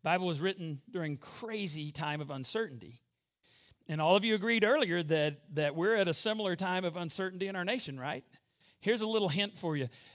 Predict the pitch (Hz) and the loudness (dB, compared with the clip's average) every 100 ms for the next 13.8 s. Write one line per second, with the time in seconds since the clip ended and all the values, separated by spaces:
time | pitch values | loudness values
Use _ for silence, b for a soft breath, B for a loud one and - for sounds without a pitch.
0 | B _ 214 226 185 247 226 190 196 214 | B _ -4 -4 -4 -4 -4 -4 -4 -4
1 | 233 - 156 131 151 160 - - 214 - | -4 -6 -6 -6 -6 -6 -4 -4 -6 -12
2 | 95 95 _ _ _ _ _ _ _ _ | -18 -20 _ _ _ _ _ _ _ _
3 | _ _ _ _ _ _ _ _ _ _ | _ _ _ _ _ _ _ _ _ _
4 | _ _ _ 147 175 170 170 170 156 156 | _ _ _ 0 0 2 0 -2 -4 -4
5 | 160 135 139 160 156 131 120 - 156 - | -4 -4 -2 -4 -4 -8 -10 -6 -6 -6
6 | - 160 131 151 151 143 127 131 131 127 | -6 -6 -4 -6 -6 -6 -8 -8 -8 -8
7 | 131 127 - 143 117 117 _ _ _ _ | -10 -8 -8 -10 -14 -20 _ _ _ _
8 | _ _ - - 143 131 - 131 - 147 | _ _ -18 -12 -6 -6 -6 -10 -4 -4
9 | 127 - 120 _ B B - 127 151 147 | -4 -8 -18 _ B B -14 -2 -2 0
10 | 156 220 - 170 160 160 156 131 - 151 | 0 2 2 2 0 -2 -4 -6 -2 0
11 | 160 180 151 131 131 131 127 123 B B | 0 0 0 -2 -2 -6 -6 -8 B B
12 | 113 139 139 131 - 151 127 127 127 131 | -8 -6 -2 -2 2 0 0 -4 -6 -2
13 | 123 135 165 185 143 123 123 139 | -2 -2 -4 -6 -6 -8 -8 -10